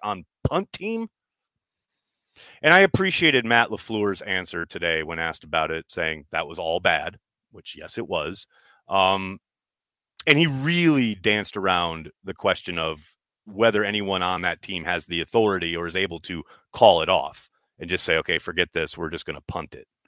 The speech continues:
Uh, he was asked initially by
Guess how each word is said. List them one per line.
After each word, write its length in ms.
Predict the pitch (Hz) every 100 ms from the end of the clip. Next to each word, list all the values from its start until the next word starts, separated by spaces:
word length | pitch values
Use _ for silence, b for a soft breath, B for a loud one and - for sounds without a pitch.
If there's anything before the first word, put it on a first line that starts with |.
| _ _ _ -
Uh, 300 | 78 76 73 71 _ -
he 120 | 110
was 160 | 107 - _ _ _ 127
asked 260 | 147 -
initially 460 | 135 139 170 170 156
by 400 | 117 113 107